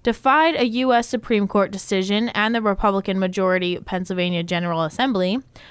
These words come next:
by directing county election boards to count undated mail-in ballots.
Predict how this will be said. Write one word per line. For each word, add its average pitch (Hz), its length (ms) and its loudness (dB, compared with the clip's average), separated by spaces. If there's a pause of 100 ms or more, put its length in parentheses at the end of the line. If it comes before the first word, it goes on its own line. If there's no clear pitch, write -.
(180)
by 214 140 2
directing 226 600 2
county 302 340 0
election 208 440 2
boards 185 380 0
to 226 100 0
count 220 420 -2
undated 226 580 0
mail-in 185 440 2
ballots. 151 600 -4